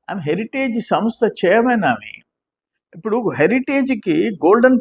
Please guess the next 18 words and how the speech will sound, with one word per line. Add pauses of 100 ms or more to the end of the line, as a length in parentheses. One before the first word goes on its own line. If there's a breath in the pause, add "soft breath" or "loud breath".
పీకాక్
అవార్డు
వచ్చింది, (380)
దేశంలో
అత్యుత్తమ
డైరీగా, (420)
ఆ,
కొత్త
ఉత్పత్తులు
చేస్తుందని
చెప్పేసి,
కొత్త
ఉత్పత్తుల
ఆవిష్కరణ
అని
చెప్పేసి
వచ్చింది.
నిన్న